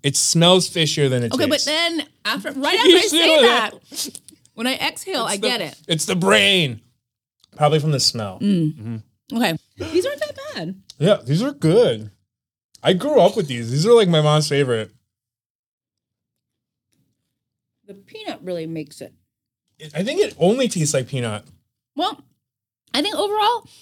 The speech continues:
Speaker 2: I liked it better than I thought I was going to. And it's not as fishy as I remember. And again, that, that's, like, the whole thing, right? As we grow up and age and mature, like, hopefully our taste buds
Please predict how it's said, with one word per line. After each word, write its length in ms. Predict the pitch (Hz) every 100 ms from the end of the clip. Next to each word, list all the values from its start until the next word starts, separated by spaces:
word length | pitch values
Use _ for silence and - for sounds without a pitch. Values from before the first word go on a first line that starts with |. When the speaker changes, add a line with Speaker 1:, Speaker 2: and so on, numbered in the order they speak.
| - - _
Speaker 2:
I 80 | 240
liked 280 | 233 233 320
it 200 | 320 240
better 420 | 240 233 240 247 220 _ 185
than 180 | 196
I 100 | 196
thought 220 | 202 214 208
I 80 |
was 160 | 202 208
going 280 | 190 170 208
to. 280 | 285 330 349 _ _ _ _ _
And 400 | 202 185 185 - _ _ _ -
it's 120 | 240
not 120 | 240
as 120 | 262
fishy 220 | 262 262
as 60 | 233
I 60 | 202
remember. 420 | 190 190 180 151 151 - _ _ -
And 100 | 294
again, 320 | 427 330 220
that, 140 | 233
that's, 180 | 269 302
like, 100 | 320
the 80 | 294
whole 140 | 285
thing, 180 | 330 277
right? 260 | 180 196 - _ _ _ _ _ _ _ -
As 180 | 190 190
we 80 | 202
grow 280 | 190 180
up 140 | 190 196
and 140 | 202
age 320 | 147 175 185
and 100 | 185
mature, 520 | 175 170 - 175 196 175
like, 200 | 156 -
hopefully 360 | 165 - 185 180
our 80 |
taste 260 | 175 175 -
buds 200 | 180